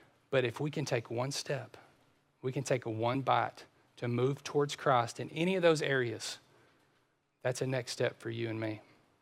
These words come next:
That will allow us to see that there's hope, that, hey, things are slowly getting better. We have friends in our life, in our circle, our accountability groups that know these things, that can, that can walk with us. You're not alone. To help us,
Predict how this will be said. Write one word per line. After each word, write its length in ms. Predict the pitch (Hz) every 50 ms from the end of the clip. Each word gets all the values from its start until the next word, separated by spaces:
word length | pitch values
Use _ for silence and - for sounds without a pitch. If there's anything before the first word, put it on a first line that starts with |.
| _ _ _ _ _ _ _ -
That 220 | 123 123 135 135
will 220 | 143 156 156 143 - - -
allow 360 | - 117 117 120 123 131 135
us 320 | 131 123 117 117 110 - -
to 120 | - 127
see 300 | 117 - - - 143 139
that 180 | 117 113 107 -
there's 200 | - 113 107 -
hope, 300 | - 127 147 202 - - - - - - _ _ _ _ _ _ _ _ -
that, 100 | 117 -
hey, 180 | 135 135 135
things 360 | 120 - - 131 135 135 123
are 60 | 131 120
slowly 380 | - - - 135 127 123 127
getting 320 | 123 120 131 123 123 117 113
better. 360 | 113 117 131 147 170 170 - - _ _ _ _ _ _ _ _ _ _ _ _ _ -
We 100 | 123 120
have 180 | 127 127 117 110
friends 460 | - - 123 120 131 143 156 151 -
in 100 | 135 123
our 120 | 120 113 113
life, 500 | 110 110 127 143 165 165 - - - - _ -
in 80 | - 123
our 140 | 117 110 104
circle, 460 | - - - - 123 135 - 175 170
our 120 | 135 107
accountability 960 | 107 - - 123 127 135 135 143 139 135 139 131 127 123 123 127 127 135 143
groups 360 | 139 131 143 160 175 - -
that 100 | - 120
know 240 | 117 113 113 117 123
these 220 | 131 143 156 - -
things, 360 | - 156 160 180 180 156 -
that 160 | - 123 117
can, 220 | - - 120 117 127 -
that 140 | - 120
can 200 | - 117 117 110
walk 320 | 110 113 113 123 135 - -
with 260 | 120 120 127 - -
us. 320 | 180 208 220 - - -
You're 120 | - 123 120
not 180 | 117 117 120
alone. 380 | 120 117 113 120 127 160 208 226 - - _ - - - - _ _ _ - - _ _ _ _ _ _ _ _ _ _ _ _ _ _ _ _ _ _ _ _ _ _ _ _ _
To 60 | -
help 360 | 117 - - 135 143 151 147 -
us, 380 | 107 107 - - - - -